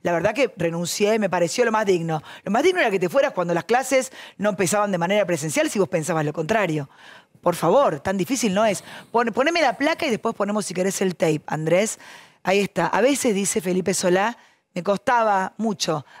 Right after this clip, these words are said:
hablar con el presidente". Esto lo decía Felipe Solá. Tenemos el tape de Felipe Solá, lo conversamos y ya me voy a, a Flor Arieto.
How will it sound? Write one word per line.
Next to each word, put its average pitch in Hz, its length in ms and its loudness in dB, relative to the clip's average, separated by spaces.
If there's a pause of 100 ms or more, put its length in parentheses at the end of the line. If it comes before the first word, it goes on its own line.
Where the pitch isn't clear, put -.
hablar 196 320 0
con 202 120 2
el 175 60 0
presidente". 180 840 0 (360)
Esto 180 220 0
lo 185 60 4
decía 180 240 2
Felipe 180 340 0
Solá. 233 380 0 (320)
Tenemos 190 420 0
el 170 180 2
tape - 300 0
de 175 80 -4
Felipe 175 300 0
Solá, 196 180 0
lo 214 80 2
conversamos 180 400 0
y 170 60 -4
ya 165 100 0
me 160 60 -2
voy 156 160 2
a, 156 140 0
a - 180 -12
Flor 160 180 -6
Arieto. - 320 -8